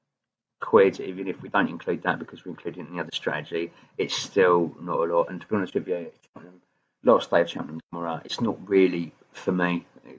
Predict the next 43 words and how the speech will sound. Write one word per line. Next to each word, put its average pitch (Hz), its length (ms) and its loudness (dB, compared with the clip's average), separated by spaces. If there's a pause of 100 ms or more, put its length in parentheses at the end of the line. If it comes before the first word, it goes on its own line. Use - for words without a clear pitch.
(140)
my 90 220 0
type 82 200 -8
of - 60 -14
trading, 82 400 0
but 85 160 2
I, 82 140 4
I 60 220 -14 (120)
do 80 120 -4
it 78 60 -2
anyway 78 320 -10
just - 220 -16
'cause 76 140 -18
I 78 40 -8
like 76 200 -6
the - 60 -14
festival. 78 540 -8 (580)
Um, 82 420 -2
I'll 95 120 6
be 98 100 0
looking 92 260 -4
forward 87 260 -6
to - 160 -20
actually - 200 -18
making 82 340 -16
some - 120 -20
money 80 200 -12 (100)
come 80 200 -14
Saturday, - 440 -8
which 78 220 -14
will - 100 -20
be 76 120 -6
a 76 40 -6 (160)
better - 180 -8
day 76 160 -2
for - 160 -12
me. 78 140 -6 (460)
Need 123 240 2
to 120 180 4
as 104 140 0
well, 120 180 10
because - 360 0
I've 101 100 2
just, - 380 0